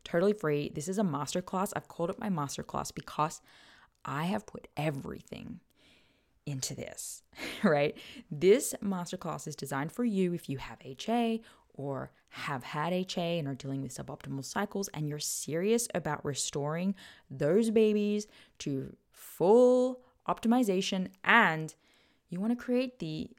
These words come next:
ideal foundation for a pregnancy. This is going to be for you. So,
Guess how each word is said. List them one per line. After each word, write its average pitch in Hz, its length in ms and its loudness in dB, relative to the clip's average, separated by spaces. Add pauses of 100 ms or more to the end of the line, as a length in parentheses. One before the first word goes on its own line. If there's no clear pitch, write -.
ideal 180 420 0
foundation 165 720 -4 (160)
for 156 160 -4
a 143 60 -2
pregnancy. - 580 -8 (480)
This 165 380 -2
is 196 120 -6
going 160 320 -6
to - 180 -12
be 127 300 -10 (880)
for 147 380 -10
you. 131 340 -12 (520)
So, - 420 2